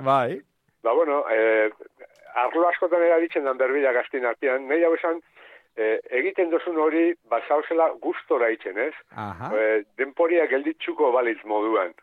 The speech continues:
Speaker 1: Bai.
Speaker 2: Ba, gustora, el flow, etxen duzun hori gustora, eh?
Speaker 1: Vale,
Speaker 2: Sentitzen zaila.
Speaker 1: bai.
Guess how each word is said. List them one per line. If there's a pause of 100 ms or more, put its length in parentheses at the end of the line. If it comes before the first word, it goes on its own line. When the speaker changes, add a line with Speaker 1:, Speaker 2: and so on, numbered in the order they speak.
(160)
Speaker 1:
Bai.
Speaker 2:
Ba, (1080)
gustora, (200)
el
flow,
etxen
duzun
hori
gustora,
eh?
Speaker 1:
Vale,
Speaker 2:
Sentitzen
zaila.
Speaker 1:
bai.